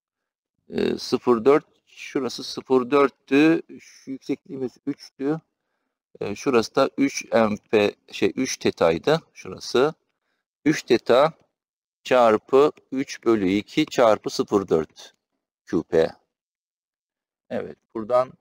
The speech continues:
üç kere üç, dokuz bölü iki, dört buçuk. Evet, doğru. Dört buçuk Q P teta dediğimiz şurası bizim,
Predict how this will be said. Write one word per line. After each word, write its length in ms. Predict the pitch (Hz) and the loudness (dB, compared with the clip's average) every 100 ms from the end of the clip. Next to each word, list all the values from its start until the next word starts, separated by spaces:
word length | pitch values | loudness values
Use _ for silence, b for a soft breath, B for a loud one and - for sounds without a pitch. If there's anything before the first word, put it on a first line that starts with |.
| _ _ _ - _ _ | _ _ _ -20 _ _
üç 200 | 123 120 | -4 -2
kere 180 | - 104 | 0 2
üç, 220 | 95 - | 0 -2
dokuz 460 | 104 104 - 143 120 | -2 -2 -4 -8 -8
bölü 180 | 110 95 | -10 -10
iki, 260 | - 78 | -12 -4
dört 280 | 107 135 - | 2 2 0
buçuk. 520 | 127 - 170 _ - _ _ _ _ _ _ _ | -12 -12 -14 _ -20 _ _ _ _ _ _ _
Evet, 320 | 139 101 - | 2 2 2
doğru. 260 | 147 151 - - _ _ _ _ _ _ | 2 2 0 -14 _ _ _ _ _ _
Dört 220 | 147 143 - | 0 0 -2
buçuk 260 | - - | -20 -10
Q 160 | - 101 | -2 -2
P 240 | - 117 | 2 0
teta 360 | - 120 - 92 | 2 0 2 0
dediğimiz 300 | 87 127 160 | 0 -4 -8
şurası 520 | - 135 104 - 147 | 2 4 4 2 0
bizim, 320 | 139 151 147 | 0 -2 -4